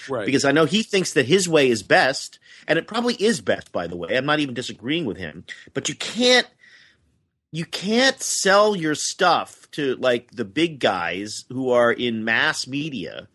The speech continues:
Speaker 2: and then complain that they've behaved exactly the way mass media behaves.
Speaker 1: Right.
Speaker 2: I mean,
Speaker 1: Right.
Speaker 2: it's just, it's just like, give me a br-, it's just childish. It's like, wh-
Speaker 1: Right. But if
Speaker 2: what
Speaker 1: you're
Speaker 2: did you think?
Speaker 1: interested, right, but if you're interested in this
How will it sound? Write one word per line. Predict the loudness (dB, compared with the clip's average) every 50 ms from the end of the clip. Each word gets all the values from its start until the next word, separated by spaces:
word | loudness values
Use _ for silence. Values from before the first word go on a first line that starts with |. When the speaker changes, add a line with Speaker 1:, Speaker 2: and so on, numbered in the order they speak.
| _ _ -20 -20 -20 -20 _ _ 0
Speaker 2:
and | 0 0 0 0
then | 2 2 2 2 0
complain | -2 -2 -4 -4 -4 -6 -4 -2 -2 0 0 0 -2 -4 -6 -6 -8 -10 -12 _ _ _ _ _ _
that | -8 -8 -8 -2 0
they've | 0 0 0 0
behaved | -2 -2 -2 -2 -2 0 2 4 2 2 2
exactly | -2 -4 -4 0 2 2 2 2 0 -4 -6
the | -6 -2
way | -2 -2 -2
mass | -2 -2 0 0 0 0 -2 -6
media | -6 -4 -4 -4 -4 -4
behaves. | -4 -4 -4 -4 -2 0 2 2
Speaker 1:
Right. | 2 2 2 0
Speaker 2:
I | -2
mean, | -2 -2 -2 -2 -2 0
Speaker 1:
Right. | 0 2 2 0 -4
Speaker 2:
it's | -4 -2
just, | -2 -2 -4 -6 -10
it's | -14 _ -8 -4
just | -2 -2 -2 0 2
like, | 2 2 2 0
give | -2 0
me | 0 0
a | 0
br-, | 0 -4 -8
it's | -6 -4
just | -4 -4 -4 -2
childish. | -4 -2 0 2 2 4 2 2 0 -4 -8 -10 -6
It's | -4
like, | -4 -4 -4 _ _ -10
wh- | -8 -6
Speaker 1:
Right. | -4 -4 -6 -6 -10 -16 -20 -20 _ -20 0 2
But | 4 4
if | 6 6
Speaker 2:
what | 6 6
Speaker 1:
you're | 6
Speaker 2:
did | 6
you | 4 2
think? | 4 6 6 6
Speaker 1:
interested, | 4 2 0 -2 -2 -2 -2 -6 _ _ _ -4
right, | 0 0 0 0
but | -2 -6 -6
if | -6 -4 -4
you're | -4 -2 0
interested | 0 0 0 0 -2 -4 -4 -2 0 0 0 0 -2
in | -6 -6 -4
this | -4 -4 -4 -4 -6 -6 -6 -8 -8